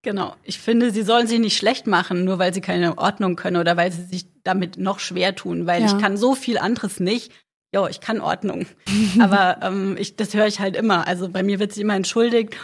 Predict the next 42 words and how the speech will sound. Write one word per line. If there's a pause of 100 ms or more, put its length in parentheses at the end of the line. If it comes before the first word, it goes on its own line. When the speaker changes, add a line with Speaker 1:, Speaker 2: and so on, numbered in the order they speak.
(140)
Speaker 1:
„Oh,
ich
kann
keine
Ordnung.“
Dann
denke
ich,
„Das
ist
nicht
schlimm.
Speaker 2:
<laughs> (420)
Speaker 1:
Ich
kann
ganz
viel
anderes
nicht.“ (680)
Und, (160)
Speaker 2:
Ja, (220)
das
ist
so
irgendwie
so
ein
allgemeiner
Tenor.
Ja,
also (200)
es
muss
schon
ordentlich
sein.
Aber
wer,
wer
sagt
das
denn?